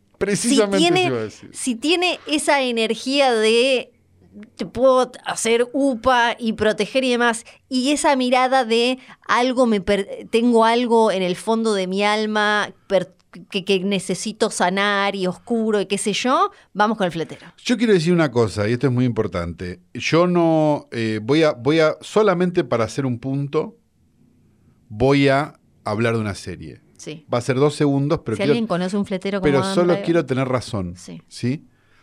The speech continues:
Speaker 1: O sea que Adam,
Speaker 2: Sí.
Speaker 1: el personaje de Girls,
Speaker 2: Sí.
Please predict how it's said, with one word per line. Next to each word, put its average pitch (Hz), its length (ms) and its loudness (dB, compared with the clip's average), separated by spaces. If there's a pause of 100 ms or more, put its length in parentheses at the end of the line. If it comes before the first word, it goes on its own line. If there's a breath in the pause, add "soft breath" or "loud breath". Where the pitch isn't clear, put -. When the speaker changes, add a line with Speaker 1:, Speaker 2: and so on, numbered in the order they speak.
Speaker 1:
O 143 120 0
sea 196 180 0
que 175 220 2
Adam, 165 560 0 (300)
Speaker 2:
Sí. 175 340 -6
Speaker 1:
el 113 100 -4
personaje 127 500 -4
de 123 120 2
Girls, 151 600 0
Speaker 2:
Sí. 170 380 -8